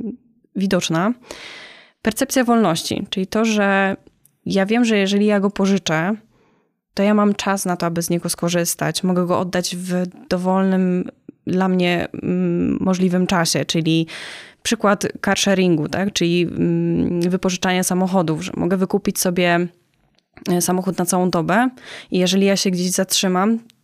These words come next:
to nie ma problemu, jakby nie muszę się bać tego, że ktoś mi go, że tak powiem, podbierze, e, że ktoś wypożyczy go za mnie,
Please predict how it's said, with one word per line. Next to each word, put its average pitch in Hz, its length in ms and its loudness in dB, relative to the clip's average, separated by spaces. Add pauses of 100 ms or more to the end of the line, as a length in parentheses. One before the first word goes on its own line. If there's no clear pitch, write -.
to 214 100 0
nie 226 100 4
ma 214 100 4
problemu, 202 380 2
jakby 170 200 0
nie 196 100 4
muszę 208 220 2
się 190 120 0
bać 175 300 0
tego, 165 280 -2
że 165 160 -2
ktoś - 320 -4
mi 175 120 2
go, 160 140 -2 (220)
że 190 120 -6
tak 170 120 -6
powiem, 175 200 0
podbierze, 170 640 0 (520)
e, 175 320 0
że 170 80 -2
ktoś 180 280 -2
wypożyczy 180 480 0
go 175 140 0
za 170 160 2
mnie, 170 320 2